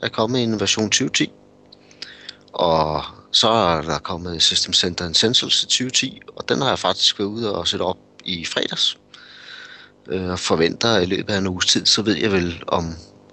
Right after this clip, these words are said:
en ting var jo at sætte det op, men vi skal lige have fintunet dem og fintune management packene,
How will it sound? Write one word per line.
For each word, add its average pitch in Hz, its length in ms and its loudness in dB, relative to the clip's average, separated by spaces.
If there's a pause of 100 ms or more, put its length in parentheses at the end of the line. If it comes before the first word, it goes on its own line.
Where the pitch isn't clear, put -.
(180)
en 101 180 2
ting 101 200 4
var 85 160 4
jo 90 100 0
at 80 60 -2
sætte - 200 0
det - 100 -4
op, 90 400 0
men 90 360 -6
vi 95 60 -6
skal 95 200 -4
lige 101 100 -2
have 101 40 2
fintunet 98 680 0
dem 87 200 -2
og 80 260 -4
fintune 98 420 0
management 90 480 2
packene, 90 400 -2